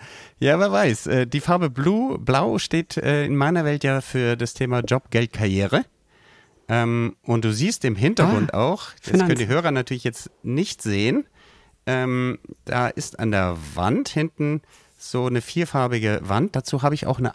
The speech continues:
Speaker 1: eigene Folge noch gemacht, warum dieser Podcast hier Blue A M heißt. Es hat mit diesen vier Farben zu tun. Mehr verrate ich aber nicht. Hör die Folge an, die verlinke ich auch in die Shownotes, ja. Ähm, aber es hat eben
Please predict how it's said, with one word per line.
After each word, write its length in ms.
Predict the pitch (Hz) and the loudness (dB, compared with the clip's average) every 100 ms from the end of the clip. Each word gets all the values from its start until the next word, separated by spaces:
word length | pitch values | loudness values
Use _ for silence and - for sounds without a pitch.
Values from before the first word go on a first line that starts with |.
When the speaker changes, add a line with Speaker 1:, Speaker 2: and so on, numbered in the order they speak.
| - | -4
Speaker 1:
eigene 460 | - 160 185 160 110 | 0 0 2 2 0
Folge 400 | - 147 180 95 | 0 0 2 0
noch 180 | 82 - | -2 -4
gemacht, 340 | 90 101 - | -2 -2 0
warum 280 | 107 117 165 | 0 0 0
dieser 260 | 151 151 147 | 0 0 0
Podcast 500 | - 143 127 117 - | 0 0 -2 -2 -2
hier 120 | 113 | -4
Blue 260 | 107 123 | 0 2
A 60 | 117 | 2
M 220 | 107 107 | 2 0
heißt. 300 | 85 110 - - - - _ | 2 -2 -2 -14 -20 -20 _
Es 100 | 120 | -6
hat 120 | 120 | -2
mit 120 | 127 | -2
diesen 180 | 123 117 | 0 -2
vier 220 | - 127 | 0 -2
Farben 340 | - 107 113 98 | 2 0 2 -2
zu 140 | - | -4
tun. 220 | 98 104 - _ _ | -2 -4 -4 _ _
Mehr 220 | 127 190 | -2 0
verrate 340 | - 147 131 127 | 0 2 2 0
ich 120 | 120 | -2
aber 160 | 101 | 0
nicht. 260 | 101 180 - - _ | 2 0 -4 -20 _
Hör 220 | _ 127 151 | _ 0 0
die 100 | 131 | 0
Folge 340 | 131 123 107 | 2 2 2
an, 200 | 113 156 | 0 0
die 100 | 120 | -2
verlinke 340 | - 120 175 | 0 0 2
ich 140 | 131 - | 0 0
auch 140 | 113 | 2
in 80 | 104 | 2
die 80 | 87 | 2
Shownotes, 480 | 87 78 73 - - | -2 -2 -6 -6 -2
ja. 200 | 87 - - - - - - - | 2 2 0 -18 -20 -20 -18 -4
Ähm, 280 | 107 123 98 _ - - _ _ - | 0 0 -2 _ -20 -20 _ _ 0
aber 120 | 123 | 0
es 100 | 135 | 2
hat 160 | 147 | -2
eben 320 | - 131 120 | 0 0 0